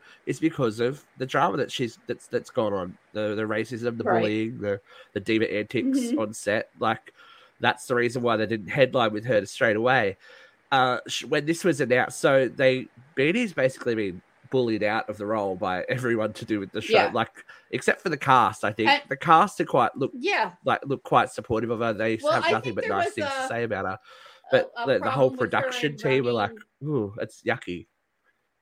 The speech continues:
Speaker 2: I think there was a problem with her and Ramin, uh, the leading, the,
Speaker 1: Uh.
Speaker 2: the leading man.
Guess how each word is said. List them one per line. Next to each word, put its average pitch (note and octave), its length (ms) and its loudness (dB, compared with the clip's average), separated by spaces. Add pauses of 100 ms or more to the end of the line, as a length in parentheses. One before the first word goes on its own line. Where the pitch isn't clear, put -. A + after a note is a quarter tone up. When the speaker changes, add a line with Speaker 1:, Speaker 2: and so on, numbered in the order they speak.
(360)
Speaker 2:
I - 20 -20
think E4+ 220 -16
there F4 100 -14
was C#4+ 140 -12
a A#3 60 -12
problem A3 440 -6
with G3 200 -10
her G3+ 160 -10
and F#3 120 -10
Ramin, F#3 580 -10 (920)
uh, D#3+ 320 -10 (180)
the F3 80 -8
leading, F3 480 -8
the, C#3+ 100 -2
Speaker 1:
Uh. A2+ 200 0 (1200)
Speaker 2:
the E3+ 320 0
leading F3+ 280 -8
man. G3 320 -4